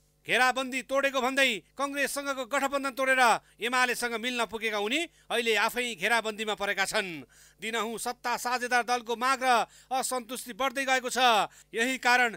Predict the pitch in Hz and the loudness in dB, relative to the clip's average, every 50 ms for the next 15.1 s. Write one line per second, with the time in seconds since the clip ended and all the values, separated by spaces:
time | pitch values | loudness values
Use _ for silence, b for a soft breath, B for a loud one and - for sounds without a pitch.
0 | - _ _ - 214 214 240 240 240 233 233 220 226 202 - - 285 285 226 285 | -8 _ _ -12 -4 0 2 2 2 0 -4 -6 -8 -6 -4 -2 -2 0 0 0
1 | 285 285 277 269 247 196 170 b b b - 254 247 - 262 262 247 214 - 269 | 2 4 4 6 4 4 2 b b b -10 -10 -6 0 0 0 0 0 -2 -4
2 | 254 _ - 277 254 - - 254 262 262 214 220 240 254 247 233 196 156 b b | -4 _ 0 0 0 0 -2 -6 -8 -8 -8 -4 -2 0 2 0 0 -2 b b
3 | b b - 226 226 - 247 247 240 208 233 247 233 240 240 226 233 233 214 226 | b b -6 -6 -4 0 0 0 2 2 0 0 0 0 2 4 4 2 2 2
4 | - - 240 233 214 196 175 143 b b b b b b b b - 220 240 269 | 0 4 6 6 6 6 4 2 b b b b b b b b -4 0 0 0
5 | 254 - 269 269 247 233 254 262 254 226 262 262 254 - 269 262 254 254 262 254 | 0 0 0 -2 0 2 2 2 2 4 2 2 4 6 6 8 8 8 6 6
6 | 262 262 240 208 165 b b b 226 277 285 - 277 269 226 269 254 240 247 247 | 4 2 0 0 -2 b b b -2 -2 -2 0 -2 -2 0 0 0 2 0 -2
7 | 220 247 220 254 269 247 - 254 254 262 240 220 247 254 247 240 240 233 214 185 | -4 -8 -8 -8 -6 -4 -4 -2 -2 -2 0 2 2 2 4 4 6 6 6 4
8 | 156 b b b - 240 233 _ - 240 226 - - 208 220 208 226 208 - - | 2 b b b -6 -6 -6 _ -4 -4 -4 -2 -2 -4 -2 -2 -2 -6 -6 -2
9 | - 220 254 262 214 262 247 208 233 240 233 233 233 220 - - 220 226 214 202 | 0 0 0 0 0 -2 0 2 2 2 2 2 0 -2 -2 2 4 6 6 6
10 | 180 151 - b b b b b b 208 214 196 226 214 220 214 202 165 - 233 | 4 2 -2 b b b b b b -4 -4 -4 -2 -2 -2 -2 -2 -4 -6 -4
11 | - 247 240 262 247 254 247 240 240 233 214 170 b b b b b 226 - 240 | -4 -4 -4 -4 -4 -4 -2 2 2 2 2 2 b b b b b -8 -2 0
12 | 233 226 220 220 196 - - 254 220 262 262 262 247 240 247 240 247 226 214 262 | 0 0 0 -2 -4 -2 -6 -4 0 0 0 0 -2 -6 -8 -8 -8 -6 -4 -4
13 | 262 262 254 254 240 226 196 160 b b b b - 254 247 240 240 240 233 226 | -4 -2 0 0 2 2 0 -2 b b b b -6 -4 -2 0 0 0 2 0
14 | 220 214 185 220 - - - 202 - - 285 277 285 285 269 254 247 247 240 214 | 0 0 -2 -6 -10 -8 -10 -10 -6 -6 -6 -4 -4 -2 -2 -2 -2 -2 -2 -2
15 | 180 | -4